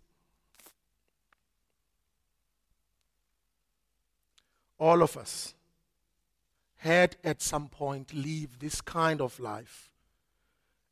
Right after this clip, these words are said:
and this lifestyle. And then in verses three he says, "Like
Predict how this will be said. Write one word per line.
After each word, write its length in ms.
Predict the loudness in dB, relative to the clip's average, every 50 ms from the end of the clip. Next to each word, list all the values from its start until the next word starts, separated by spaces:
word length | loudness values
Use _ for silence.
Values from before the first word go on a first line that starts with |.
| _
and 200 | -12 -10 -10 -8
this 240 | -6 -6 -4 -4 -6
lifestyle. 880 | -6 -6 -6 -6 -6 -8 -8 -10 -10 -10 -10 -10 -12 -14 -16 -18 -20 -20 _ _ _ _ _ _ _ _ _ _ _ _ _ _ _ _ _ _ _ _ _ _ _ _ _ _ _ _ -20 -20 -20 -18 -10
And 80 | -2 0
then 120 | 0 2
in 100 | 2 2
verses 340 | 2 2 2 2 0 -4 -10
three 220 | -12 -10 -6 -4
he 60 | -2 -2
says, 340 | 0 0 0 0 -2 -2 -6 -10 -16 -6
"Like 300 | -2 2 2 2 0 -2